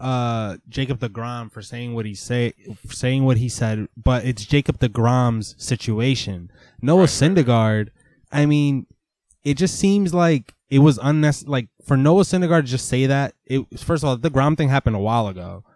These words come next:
Speaker 1: right?
Speaker 2: Yeah.
Speaker 1: You couldn't have, you couldn't have said something then, kind of,
Speaker 2: Yeah.
Speaker 1: you know, it's like the day, the week of the opening day, and then they obviously, I was gonna say before that the Mets made the team go all the way to Syracuse, and I actually saw what they were doing on the field, and it was the dumbest thing <laughs> ever. Like,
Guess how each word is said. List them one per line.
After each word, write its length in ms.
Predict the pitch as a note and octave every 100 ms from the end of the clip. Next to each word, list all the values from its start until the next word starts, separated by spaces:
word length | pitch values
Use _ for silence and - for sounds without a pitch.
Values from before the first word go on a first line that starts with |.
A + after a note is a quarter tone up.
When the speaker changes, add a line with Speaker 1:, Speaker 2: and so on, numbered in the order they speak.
| _ _ _ G#2+
Speaker 1:
right? 260 | A#2 - _ _ _ _ _ _
Speaker 2:
Yeah. 80 | F#2 E2+ _ _ _ _ _
Speaker 1:
You 100 | A2+
couldn't 160 | A#2 D#3
have, 120 | D3+
you 100 | B2
couldn't 180 | B2+ E3
have 120 | D3+
said 160 | C3+ C#3+
something 260 | D3 C3 A2
then, 380 | A2+ C#3 C#3+ - _ _ -
kind 260 | C#3+ D3
of, 60 | D3
Speaker 2:
Yeah. 60 | C#3
Speaker 1:
you 60 |
know, 160 | D3 C#3+
it's 100 | B2
like 140 | C3+ A#2+
the 100 | A#2+
day, 380 | A2 C3 C#3+
the 180 | C3+ A#2+
week 320 | G#2+ A#2+ C#3+
of 360 | C#3+ C#3 C#3 A#2
the 160 | A#2 G#2+
opening 480 | A2+ - C3+ C3 A#2
day, 420 | A2 B2+ C3 B2+ _ _ _
and 220 | A#2 A#2+
then 340 | B2+ B2 A#2 G#2
they 180 | B2
obviously, 420 | C3 B2 B2 C3 A#2+
I 60 |
was 100 | A2+
gonna 140 | B2 A#2+
say 180 | B2+ A2+
before 340 | A2 - A#2+
that 100 | A2+
the 80 | G#2+
Mets 320 | G#2+ A2 -
made 140 | A2+ G#2
the 80 |
team 260 | G2+ A#2 A2+
go 140 | G#2+
all 120 | G#2+ G#2+
the 60 |
way 140 | G#2+ G#2
to 120 | G2
Syracuse, 600 | - A2 A2 A#2+ A#2+ A2+
and 240 | G2+ F#2 - -
I 120 | A#2+
actually 240 | B2 - B2+
saw 380 | - A#2 A#2 A#2+
what 160 | A#2+
they 80 | A#2+
were 100 | A#2+
doing 300 | A2+ B2 B2
on 100 | A#2+
the 80 | A#2+
field, 320 | - B2 A#2+
and 80 | G#2
it 40 |
was 120 | A#2 A#2
the 80 | G2
dumbest 560 | F2+ A2 A2 A#2 A2
thing 200 | A#2 A2
<laughs> 20 |
ever. 600 | A#2 A#2+ - - G3+ A#3+ -
Like, 220 | C3+